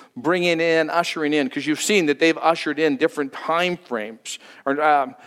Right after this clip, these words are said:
experiences or judgments, whether it's through the trumpet, the seal,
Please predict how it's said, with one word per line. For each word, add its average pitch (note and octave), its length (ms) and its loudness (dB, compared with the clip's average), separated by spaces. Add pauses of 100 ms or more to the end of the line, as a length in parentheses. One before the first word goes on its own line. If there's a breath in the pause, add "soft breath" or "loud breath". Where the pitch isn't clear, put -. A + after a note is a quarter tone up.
(140 loud breath)
experiences D3+ 840 0
or C3 300 2 (280 loud breath)
judgments, D3+ 720 0
whether B2 240 0
it's B2 140 -6
through B2+ 180 -4
the A2+ 100 -4
trumpet, D3 520 -2
the A2+ 80 -6
seal, C#3+ 520 2